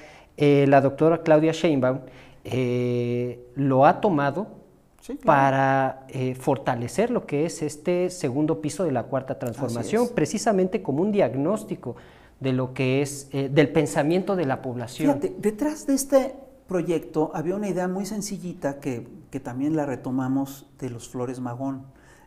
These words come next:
Speaker 2: Es decir, que es, eh, en, en mil novecientos cinco, mil novecientos seis, los Flores Magón convocaron un debate nacional sobre cuál es el país que quería la gente. Y la gente participó, y ese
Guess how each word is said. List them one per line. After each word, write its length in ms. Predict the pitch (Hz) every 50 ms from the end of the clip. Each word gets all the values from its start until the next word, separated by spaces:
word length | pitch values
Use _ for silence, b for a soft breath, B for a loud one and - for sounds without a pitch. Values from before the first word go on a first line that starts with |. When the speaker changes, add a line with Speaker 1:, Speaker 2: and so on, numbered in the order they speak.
| b
Speaker 2:
Es 120 | - 127 120
decir, 160 | 143 131 143
que 80 | - 147
es, 220 | 139 - - - -
eh, 300 | - 147 139 131 127 - -
en, 180 | 143 135 135
en 680 | 131 131 131 139 127 123 123 123 120 120 117 117 117 127
mil 180 | 131 139 151 156
novecientos 580 | 147 143 131 - - 135 131 - - 123 123 - - -
cinco, 800 | - - - - - - - - - - 170 165 165 156 - 139
mil 120 | 123 127 131
novecientos 440 | 135 127 123 131 127 123 143 131 -
seis, 340 | - 123 110 110 - - b b b b b b b b
los 220 | - 131 131 127 -
Flores 340 | - 151 147 143 151 139 147
Magón 560 | 170 170 165 147 143 143 147 151 143 - - - - - - _
convocaron 640 | _ - 147 139 135 127 139 - 156 147 151 156 160
un 120 | 160 151 151
debate 380 | 151 147 135 127 131 135 143
nacional 580 | 135 131 120 - - 143 131 131 123 120 127 127
sobre 360 | - - 127 123 117 104 -
cuál 260 | - - 135 131 139
es 160 | 139 139 -
el 80 | 143 135
país 380 | - - 110 120 143 165 151 -
que 140 | - 190
quería 300 | - - 107 117 117 123
la 100 | 123 120
gente. 420 | - - - 196 208 - - - - b b b b b b b b _
Y 100 | 175 165
la 100 | 156 139
gente 300 | - - 165 170 - 175
participó, 680 | - 170 151 - - 160 - 175 - - 175 - - -
y 180 | 180 151 170 190
ese 480 | 220 240 233 - - 151 147 156 147